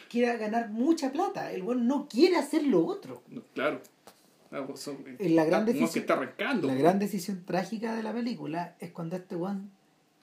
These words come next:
Speaker 1: queda metido en un, en un, en una
Speaker 2: En una obra, en la
Speaker 1: en un,
Speaker 2: Contru,
Speaker 1: en una
Speaker 2: weón.
Speaker 1: o-, claro, pero, pero como que se lo lleva la ola.
Speaker 2: Sí, po.
Speaker 1: Pasan un montón de weones y él queda como medio atrapado y
Speaker 2: Se
Speaker 1: termina
Speaker 2: cierra la
Speaker 1: ahí.
Speaker 2: puerta, cagó, ¿no? Has sacado la película, ¿cachai? Y ahí quedaste, digamos, y, y,
Speaker 1: Claro.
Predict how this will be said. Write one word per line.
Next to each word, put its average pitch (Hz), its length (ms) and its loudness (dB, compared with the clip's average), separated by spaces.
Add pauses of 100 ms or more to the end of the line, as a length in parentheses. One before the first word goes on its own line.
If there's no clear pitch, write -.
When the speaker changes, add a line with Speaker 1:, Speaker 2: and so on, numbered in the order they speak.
(160)
Speaker 1:
queda 214 260 0
metido 220 580 0
en 196 200 -4
un, 196 180 -8
en 180 160 -6
un, 202 160 -8
en 196 180 -8
una 202 280 -6
Speaker 2:
En 143 80 0
una 160 180 0
obra, 208 320 4
en 156 80 -2
la 143 60 4
Speaker 1:
en - 40 4
un, 220 60 4
Speaker 2:
Contru, 254 280 4
Speaker 1:
en 156 60 -2
una 165 180 2
Speaker 2:
weón. 180 180 0
Speaker 1:
o-, - 40 -10
claro, 269 320 4
pero, 175 300 2
pero 180 160 0
como 175 160 0
que 165 80 -8
se 180 140 -4
lo 170 100 4
lleva 240 240 6
la 180 160 6
ola. 285 300 4
Speaker 2:
Sí, 156 100 4
po. 208 80 4
Speaker 1:
Pasan 226 180 2
un 185 80 0
montón 214 280 4
de 262 40 2
weones 262 300 4
y 247 60 4
él 233 120 -2
queda 277 140 4
como 254 160 2
medio 233 220 2
atrapado 254 440 0
y 240 240 -2 (120)
Speaker 2:
Se - 160 -10
Speaker 1:
termina - 60 0
Speaker 2:
cierra 180 160 6
la 165 80 8
Speaker 1:
ahí. 160 60 4
Speaker 2:
puerta, 214 360 0
cagó, 175 360 2
¿no? 285 140 2
Has 247 100 0
sacado 196 240 0
la 196 120 2
película, 233 400 -2
¿cachai? 214 260 -6
Y 185 80 0
ahí 214 100 6
quedaste, 220 360 -2
digamos, 156 240 -2
y, 147 240 -4
y, 139 40 -2
Speaker 1:
Claro. 190 240 -2